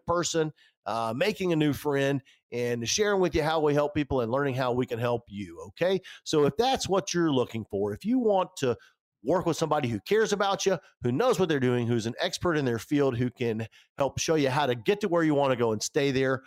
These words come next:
uh, regarding all aspects of retirement for you, then give us a call right now, eight hundred nine four zero six nine seven nine. Again, that's eight hundred nine four zero six nine seven nine. And just ask us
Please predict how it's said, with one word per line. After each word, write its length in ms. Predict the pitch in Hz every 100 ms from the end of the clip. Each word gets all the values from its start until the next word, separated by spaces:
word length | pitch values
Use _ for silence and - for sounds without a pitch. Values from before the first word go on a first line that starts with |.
| - _ -
uh, 260 | 110 113 113 _ _ _ -
regarding 420 | 120 139 131 117 -
all 320 | 160 233 233 147
aspects 560 | 147 151 - 135 -
of 220 | 117 110
retirement 680 | 104 110 - 135 127 123 123 -
for 180 | 123
you, 140 | 117 110
then 140 | 101
give 180 | 104 180
us 120 | 185
a 60 | 160
call 300 | - 127 107
right 300 | 101 113 110
now, 200 | 113 104 143
eight 180 | 170
hundred 380 | 151 156 151 143
nine 380 | 123 131 135 139 123
four 240 | 135 131
zero 340 | 110 113 110
six 320 | 104 147 151 156
nine 260 | 143 135
seven 360 | - 175 180 185
nine. 360 | 185 185 185 175 _ _ _
Again, 300 | 120 120 160
that's 260 | 131 120 - 151
eight 180 | 170
hundred 360 | 156 165 151 131
nine 380 | 123 135 143 139
four 260 | - 143 139
zero 300 | 117 117 110
six 320 | 107 135 -
nine 260 | 135 131 123
seven 400 | - 175 135 113
nine. 280 | 113 113 120 - - _ -
And 160 | 160
just 220 | 175 180 117
ask 340 | 143 151 -
us 240 | 147 -